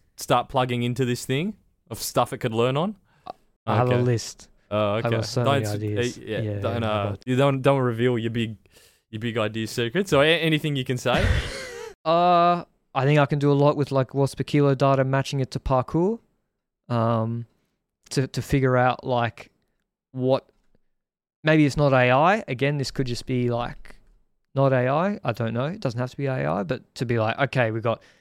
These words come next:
Speaker 2: in the Vuelta this climb. Here's the what's per kilo data of these riders from the database. Here's comparable climbs before and what happened."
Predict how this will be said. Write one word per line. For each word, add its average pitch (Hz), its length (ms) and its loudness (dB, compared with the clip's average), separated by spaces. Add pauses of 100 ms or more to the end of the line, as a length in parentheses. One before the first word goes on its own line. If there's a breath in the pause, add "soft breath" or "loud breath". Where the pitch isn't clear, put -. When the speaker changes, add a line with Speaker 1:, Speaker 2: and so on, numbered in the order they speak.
(140 soft breath)
Speaker 2:
in 151 120 -2
the 139 80 4
Vuelta 131 440 2
this 131 180 0
climb. 127 500 0 (160 soft breath)
Here's 147 220 2
the 139 80 2
what's 135 220 0
per - 80 -8
kilo 123 320 0
data 117 300 0
of 110 80 -4
these 120 220 0
riders 110 560 -2 (460 soft breath)
from 113 140 -4
the 113 80 0
database. 107 720 -2 (260 soft breath)
Here's 143 240 2
comparable 120 680 -2
climbs 110 760 -4 (360)
before 131 500 0
and 117 80 -4
what 110 160 -4
happened." 143 540 -2